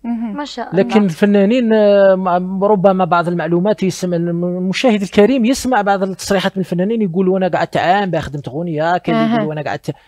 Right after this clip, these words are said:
Speaker 3: عامين"، كاين اللي قعد.
Speaker 1: صح، صحيح.
Speaker 3: هذا ماهوش بروبليم تاع الفن، أنا نعطيك بعض الكواليس تاع الفنانين.
Speaker 1: مهم.
Speaker 3: كاين دي فوا الاستوديو يكون شارج.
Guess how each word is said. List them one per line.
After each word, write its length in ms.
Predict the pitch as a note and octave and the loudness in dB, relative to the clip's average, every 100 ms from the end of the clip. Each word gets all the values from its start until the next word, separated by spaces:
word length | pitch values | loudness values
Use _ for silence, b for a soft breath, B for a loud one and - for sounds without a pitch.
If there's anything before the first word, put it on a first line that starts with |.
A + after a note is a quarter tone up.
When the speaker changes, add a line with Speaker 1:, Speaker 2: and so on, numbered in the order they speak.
| b | b
Speaker 3:
عامين"، 680 | A#2 C#3+ G3 G#3 G#3 A3+ A3+ | -4 0 2 2 2 2 0
كاين 180 | - F3+ | 0 -2
اللي 140 | E3 | -2
قعد. 200 | D#3 D3 | -4 -4
Speaker 1:
صح، 40 | D#3 | -4
صحيح. 640 | - A#3 - - - D#3+ | 0 0 -2 -18 -8 0
Speaker 3:
هذا 180 | F#3+ G#3 | 2 4
ماهوش 460 | F#3+ F3+ C4 - | 4 2 0 -2
بروبليم 380 | G#3+ A#3 A3 A3+ | 0 2 2 0
تاع 160 | G3+ G3 | 0 0
الفن، 240 | F#3 F3+ | 0 -2
أنا 120 | F3 | 0
نعطيك 300 | G3+ A#3 G3+ | 0 -2 -4
بعض 180 | F#3+ G3+ | 0 0
الكواليس 500 | G3+ G3+ F3+ C#3 C3+ | 0 0 0 0 -6
تاع 80 | - | -6
الفنانين. 440 | D3 D3 A#2+ G2 G2+ | -6 -6 -8 -12 -12
Speaker 1:
مهم. 360 | A#3 A#3 A#3 A3 - | -6 -4 -2 -6 -2
Speaker 3:
كاين 180 | G#3+ G#3+ | 0 2
دي 120 | G3+ | 0
فوا 140 | - | 0
الاستوديو 540 | F3+ F#3+ - C4 F#3+ B3+ | -2 -2 0 0 2 0
يكون 200 | - A3+ | 0 -2
شارج. 420 | - C3+ A#2 | 0 0 -2